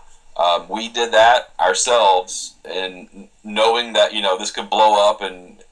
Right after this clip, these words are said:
anything we invest in could, could blow up and get cut in half overnight, and it actually did happen back in two thousand eight and two thousand nine. We lost around half of the portfolio value by the bottom of the market in two thousand nine.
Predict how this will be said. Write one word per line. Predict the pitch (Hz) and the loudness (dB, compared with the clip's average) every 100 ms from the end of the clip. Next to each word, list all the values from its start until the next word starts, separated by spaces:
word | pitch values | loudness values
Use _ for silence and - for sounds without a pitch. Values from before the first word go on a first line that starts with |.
| 71 90 | -10 -6
anything | 120 117 110 | -6 -6 -6
we | 104 | -6
invest | 95 104 104 | -2 -2 -4
in | 95 | -6
could, | 95 80 | -10 -12
could | - 107 101 | -16 -18 -2
blow | 104 101 | 2 4
up | 98 | 2
and | 95 | -2
get | 92 92 | -10 -4
cut | 117 - | -4 -4
in | |
half | 95 104 101 - | 2 4 4 2
overnight, | 101 98 95 120 113 113 | -6 -4 2 4 4 0
and | 87 | -8
it | 95 92 | -14 -2
actually | 85 92 - 104 101 | 0 2 -2 -10 -8
did | 104 110 | -4 0
happen | 98 107 104 113 | 4 4 2 -6
back | 117 98 - | -2 -2 -2
in | 101 - - - - | -8 -14 -20 -20 -14
two | 117 | -4
thousand | 110 104 104 95 | 2 2 2 -4
eight | 104 | -6
and | 78 | -8
two | 110 | -6
thousand | 104 95 92 98 | 0 0 0 0
nine. | 123 101 90 92 | 2 2 0 -8
We | 92 | -4
lost | 92 95 95 - - | 0 2 0 -6 -10
around | 87 92 95 101 | -6 2 2 4
half | - - 101 | 6 4 4
of | 95 | -6
the | |
portfolio | 92 - - 123 120 92 | -4 -2 2 2 2 -2
value | 90 87 87 90 | -2 -2 -2 -4
by | 90 87 | -6 -6
the | |
bottom | 90 92 95 | 0 2 2
of | 90 | -2
the | |
market | 87 90 92 78 - | -2 -2 -2 -6 -10
in | 87 | -14
two | 87 101 | -14 -4
thousand | 90 85 92 | -2 -2 0
nine. | 98 98 82 | 2 4 0